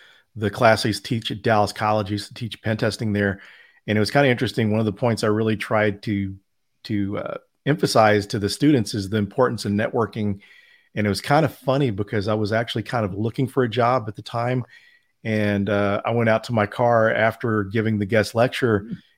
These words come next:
Speaker 1: and checked LinkedIn, LinkedIn, and I had a message from Ira Winkler asking me if I was happy where I was at, that if I wasn't, he'd be happy to try to get me in over at Psi.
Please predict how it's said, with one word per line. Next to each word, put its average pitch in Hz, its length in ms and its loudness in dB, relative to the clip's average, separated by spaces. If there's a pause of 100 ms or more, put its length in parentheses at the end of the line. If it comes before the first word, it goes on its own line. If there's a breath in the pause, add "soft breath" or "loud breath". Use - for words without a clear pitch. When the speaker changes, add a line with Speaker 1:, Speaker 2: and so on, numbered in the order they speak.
Speaker 1:
and 101 120 -4
checked 120 320 6
LinkedIn, 110 500 0
LinkedIn, 113 460 0
and 104 100 0
I 107 60 0
had 110 180 2
a 104 60 0
message 107 480 -2
from 101 340 -4
Ira 113 260 0
Winkler 117 380 -2
asking 104 380 -2
me 104 300 0 (420 loud breath)
if - 140 -4
I 117 40 4
was 110 160 2
happy 110 300 4
where 104 160 2
I 104 40 4
was 101 120 -2
at, 131 320 2 (480)
that 104 260 -4
if 107 140 -4
I 110 80 2
wasn't, 120 400 2
he'd 110 180 -4
be 101 220 -2
happy 107 280 0
to 104 80 -4
try 104 220 -2
to 101 80 -6
get 110 160 -8
me 107 160 -4
in 107 100 0
over 101 260 -2
at - 120 -12
Psi. 120 500 2